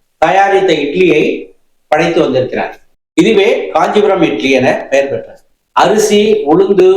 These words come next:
மிளகு, சீரகம், சுக்கு, உப்பு, நெய் இவற்றை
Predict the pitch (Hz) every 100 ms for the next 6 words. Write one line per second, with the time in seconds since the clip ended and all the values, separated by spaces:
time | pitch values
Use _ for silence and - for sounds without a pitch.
0 | 143 147 170 160 156 - - - _ _
1 | _ - 214 247 226 202 208 208 185 165
2 | - 196 196 160 156 - 185 131 139 151
3 | - - _ - 185 220 202